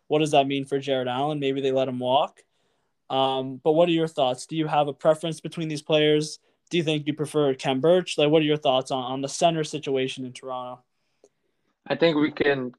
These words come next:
Speaker 2: keep Khem Birch off the bench in, like, a six-man role. He can do a good job being a backup big. But between the two bigs you said, I would prefer Allen,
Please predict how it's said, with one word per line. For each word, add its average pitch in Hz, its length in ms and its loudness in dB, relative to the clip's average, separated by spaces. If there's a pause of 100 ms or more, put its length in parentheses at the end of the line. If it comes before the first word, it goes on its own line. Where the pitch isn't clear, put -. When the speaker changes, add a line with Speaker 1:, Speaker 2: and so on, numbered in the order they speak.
Speaker 2:
keep 147 320 -2
Khem 127 240 -2
Birch 120 320 0
off 113 140 0
the 113 60 -6
bench 120 320 -2
in, 113 80 -8
like, 107 140 -8
a 107 60 -6
six-man 113 520 -4
role. 123 280 0
He 113 80 -8
can 107 400 -10
do 120 180 0
a 113 60 -2
good 113 180 -6
job 110 300 -2
being 117 160 -14
a 107 60 -16
backup 110 420 -2
big. 110 180 -4 (460)
But 117 260 2
between 143 240 0
the 127 80 0
two 139 180 0
bigs 120 360 2
you 120 200 -2
said, 135 380 4 (560)
I 113 80 6
would 110 120 0
prefer 131 540 4
Allen, 127 420 2